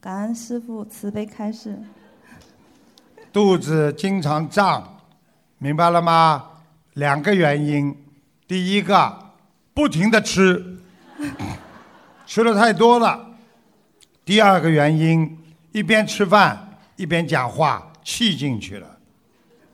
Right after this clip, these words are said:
Speaker 2: 肚子会胀。第三个原因，肠胃不消化，明白了吗？那么吃点香砂养胃丸、多酶片，然后念念经、拍拍肚子，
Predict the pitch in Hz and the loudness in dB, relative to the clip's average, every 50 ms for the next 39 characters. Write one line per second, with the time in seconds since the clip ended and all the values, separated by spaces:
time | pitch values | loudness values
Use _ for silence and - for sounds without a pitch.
0 | _ _ _ _ _ _ - 165 160 143 120 147 - 143 135 - - 151 135 110 | _ _ _ _ _ _ -4 -4 -4 -2 -4 -6 -4 -6 -6 -4 -2 -4 -4 -4
1 | 90 - - _ _ _ _ _ _ _ _ _ _ _ _ - 156 147 - - | -6 -14 -20 _ _ _ _ _ _ _ _ _ _ _ _ -12 -12 -10 -2 0
2 | 180 180 185 180 180 165 151 143 147 151 151 151 151 151 151 - - - _ _ | 0 0 2 0 0 0 2 0 0 0 -2 -2 -2 -4 -6 -12 -18 -20 _ _
3 | _ _ - - 180 190 214 247 247 254 269 254 220 190 170 - 208 214 190 - | _ _ -4 0 4 4 6 6 8 8 8 10 8 6 4 2 0 0 0 2
4 | - 208 196 190 190 147 127 196 185 139 107 - - _ _ _ _ _ _ _ | 2 2 2 2 2 0 0 0 0 0 -2 -8 -16 _ _ _ _ _ _ _
5 | _ _ _ _ _ _ _ _ _ _ _ _ _ _ _ _ _ 139 120 123 | _ _ _ _ _ _ _ _ _ _ _ _ _ _ _ _ _ -12 -10 -8
6 | 127 135 139 135 135 135 139 135 135 131 131 127 120 - - _ _ _ _ _ | -6 -4 -4 -4 -4 -4 -4 -2 -2 -2 -4 -4 -8 -12 -20 _ _ _ _ _
7 | _ _ _ _ _ _ - 139 143 143 135 - - - 160 135 139 127 123 117 | _ _ _ _ _ _ -10 -6 -6 -6 -6 -6 -8 -8 -6 -4 -4 -6 -6 -6
8 | - - 151 156 151 131 147 151 151 147 135 117 113 120 131 139 139 127 117 117 | -6 -6 -6 -6 -6 -4 -4 -4 -2 -2 -2 -4 -4 -4 -4 -4 -4 -4 -4 -6
9 | 123 131 135 123 - 147 143 139 135 123 120 127 127 - 120 160 151 127 - - | -6 -6 -8 -10 -10 -10 -8 -8 -8 -8 -10 -10 -12 -16 -16 -14 -14 -14 -16 -18
10 | _ _ _ _ _ _ 123 120 - 139 120 143 135 135 147 147 143 143 139 131 | _ _ _ _ _ _ -12 -12 -10 -8 -8 -8 -8 -6 -8 -8 -8 -8 -8 -8
11 | 123 120 107 113 135 139 139 135 131 - - - _ - - 151 131 - - 135 | -8 -8 -8 -6 -6 -6 -6 -6 -10 -14 -20 -6 _ -2 -2 -2 -4 -6 -8 -8
12 | 131 - 160 147 135 104 104 117 101 | -10 -10 -12 -12 -12 -12 -14 -16 -16